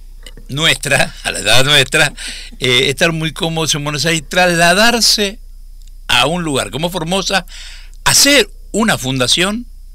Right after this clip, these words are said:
formar una, una, una fundación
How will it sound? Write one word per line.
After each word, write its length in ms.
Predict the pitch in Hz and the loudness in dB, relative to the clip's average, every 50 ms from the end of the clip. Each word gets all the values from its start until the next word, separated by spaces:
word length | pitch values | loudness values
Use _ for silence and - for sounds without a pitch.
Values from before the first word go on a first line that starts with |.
| - - - - | -18 -18 -16 -12
formar 420 | - 123 113 123 160 220 226 190 131 | -10 -8 -6 -2 0 2 2 2 0
una, 140 | 107 101 92 - - 104 110 107 - - | -2 -6 -8 -8 -8 -8 -6 -6 -8 -8
una, 360 | - 117 104 104 107 98 - - - - - | -8 -8 -6 -4 -6 -6 -6 -8 -16 -16 -14
una 180 | - 117 135 127 | -8 -4 -4 -4
fundación 520 | 101 120 120 117 113 - 147 147 156 - | -4 -4 -8 -6 -6 -4 -4 -4 -6 -6